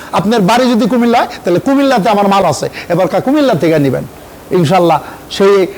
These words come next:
এ, ভাবে আপনারা ওইখান থেকে মাল নেবেন, ওই দোকান থেকে, এই রিহা মোটর থেকে,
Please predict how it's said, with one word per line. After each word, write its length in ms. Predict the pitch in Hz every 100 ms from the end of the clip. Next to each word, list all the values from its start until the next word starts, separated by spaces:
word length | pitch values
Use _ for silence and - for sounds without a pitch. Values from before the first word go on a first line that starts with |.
| -
এ, 120 | 165
ভাবে 300 | 156 165 190
আপনারা 320 | 170 180 185
ওইখান 300 | 180 175 180
থেকে 160 | 185 202
মাল 240 | 196 214
নেবেন, 240 | 208 214 214
ওই 80 |
দোকান 300 | 190 214 220
থেকে, 180 | 185 220 330 - -
এই 100 | 151
রিহা 200 | 156 180
মোটর 240 | 190 196
থেকে, 280 | 196 240 277